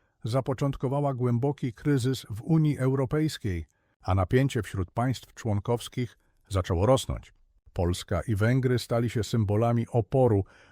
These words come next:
wobec dominujących tendencji w Brukseli,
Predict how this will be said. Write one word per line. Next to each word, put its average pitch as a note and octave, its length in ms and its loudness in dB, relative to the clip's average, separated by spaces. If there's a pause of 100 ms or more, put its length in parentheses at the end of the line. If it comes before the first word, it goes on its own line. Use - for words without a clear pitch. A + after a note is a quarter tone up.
wobec A#2+ 360 2
dominujących C3+ 800 4
tendencji C#3+ 560 2
w B2+ 40 -2
Brukseli, C3 600 0